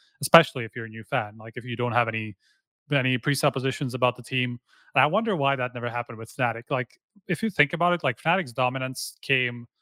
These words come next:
in the biggest heyday for C S G O. Like, when the, the biggest rise happened in C S G O, that's when Fnatic were dominant, like, twenty fifteen, you know, when we started getting the big numbers and stuff like that.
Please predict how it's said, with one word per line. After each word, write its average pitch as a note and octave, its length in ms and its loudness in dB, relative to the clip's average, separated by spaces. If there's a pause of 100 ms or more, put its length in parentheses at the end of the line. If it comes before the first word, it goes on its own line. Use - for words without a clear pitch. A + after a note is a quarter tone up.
(280)
in D3+ 120 0
the C3+ 80 -2
biggest A#2+ 760 -4 (220)
heyday B2 360 -2
for B2 140 -12
C B2 200 -10
S A2 140 -12
G B2 100 -6
O. A2 80 -4
Like, A2 220 -8
when B2+ 320 -4
the, C3 140 0
the A#2+ 140 -2
biggest C#3 400 -2
rise B2+ 260 -6
happened A#2 460 -4 (360)
in B2 120 -2
C B2+ 180 0
S A#2 160 0
G C3 100 -4
O, B2 80 -2
that's B2+ 240 -2
when B2 120 -6
Fnatic A2+ 340 -4
were A#2+ 80 -6
dominant, G#2+ 440 -4
like, A#2+ 200 -4 (140)
twenty C#3 200 2
fifteen, A#2+ 420 -6
you A#2 80 -4
know, A#2 200 0 (300)
when C3+ 120 4
we D3+ 80 2
started C#3+ 280 2
getting C3+ 220 -6
the B2 80 -8
big A#2+ 200 -4
numbers A#2 440 -6
and A#2 120 -10
stuff - 240 -6
like A#2+ 140 -4
that. A#2 220 0